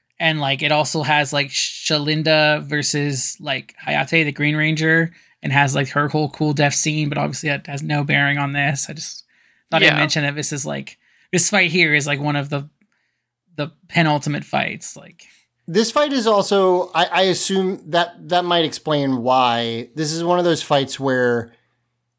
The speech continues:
Speaker 3: they're cutting back and forth a lot between Japanese and American footage.
Speaker 1: Yeah.
Speaker 3: Um, pro-, I guess now probably because
Speaker 1: They're cutting out
Speaker 3: they're, they
Speaker 1: Shalinda.
Speaker 3: have, yes.
Speaker 2: Yeah.
Speaker 3: Yeah, exactly.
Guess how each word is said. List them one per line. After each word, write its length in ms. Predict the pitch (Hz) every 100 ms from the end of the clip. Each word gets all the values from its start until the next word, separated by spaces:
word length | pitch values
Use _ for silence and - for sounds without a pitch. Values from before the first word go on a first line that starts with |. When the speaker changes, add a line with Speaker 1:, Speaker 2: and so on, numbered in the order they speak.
| _ _
Speaker 3:
they're 360 | 127 156 151 147
cutting 460 | 147 - 156 147 135
back 280 | 135 135
and 180 | 151 139
forth 320 | - 147 131 -
a 120 | 143
lot 640 | 123 117 117 123 120 127 131
between 600 | 135 - 147 123 120 113
Japanese 640 | 123 117 131 120 117 117
and 140 | 127
American 540 | 113 113 123 123 147 135
footage. 480 | - 156 160 160
Speaker 1:
Yeah. 300 | 147 139 123 - - _ -
Speaker 3:
Um, 480 | 135 127 120 120 -
pro-, 240 | - 151 143
I 140 | 143
guess 320 | 135 135 127 147
now 420 | 131 123 120 113 _ _
probably 440 | - 127 120 117 117
because 720 | 113 113 127 113 113 113 107
Speaker 1:
They're 100 | -
cutting 220 | 185 165
out 140 | 151 143
Speaker 3:
they're, 180 | 151
they 140 | 139 120
Speaker 1:
Shalinda. 20 |
Speaker 3:
have, 420 | 123 113 117 135 _ _ _ _ -
yes. 480 | 123 - - -
Speaker 2:
Yeah. 320 | 185 165 - -
Speaker 3:
Yeah, 60 |
exactly. 680 | 131 120 110 - 120 110 131